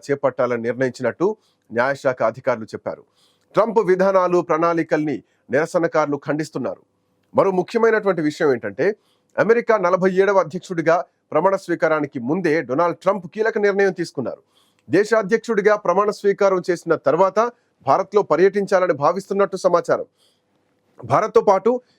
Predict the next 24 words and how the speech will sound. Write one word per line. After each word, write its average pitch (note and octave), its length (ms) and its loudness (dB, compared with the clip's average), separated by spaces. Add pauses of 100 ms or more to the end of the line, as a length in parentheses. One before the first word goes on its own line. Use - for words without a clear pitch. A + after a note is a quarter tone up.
(120)
చైనాలో A3+ 340 4
కూడా G#3+ 240 2
పర్యటించేందుకు G3 760 0
కార్యాచరణని F#3 600 0 (300)
సిద్ధం F3+ 240 2 (120)
చేయాలని C3 360 2 (340)
తన D#3+ 100 2
సలహాదారులతో F3+ 800 0
ట్రంప్ F3+ 360 -2 (120)
మంత్రాలు F#3 360 0
జరిపినట్టు D#3 600 -4 (340)
అమెరికా F3+ 460 0
మీడియా F3 380 0
కథనాలు E3 500 0 (360)
వెలుగులోకి E3 440 -2
తీసుకొచ్చాయి. - 520 -12 (640)
మరికొద్ది G#3+ 440 2
నెలల్లో G#3 460 4
వైట్ F#3+ 280 -2
హౌస్లో F#3 360 -2
జరిగే D#3 440 -2 (260)
దేశాధినేతల F3+ 720 0
సమావేశానికి D3+ 840 -2
ట్రంప్ F3+ 360 -2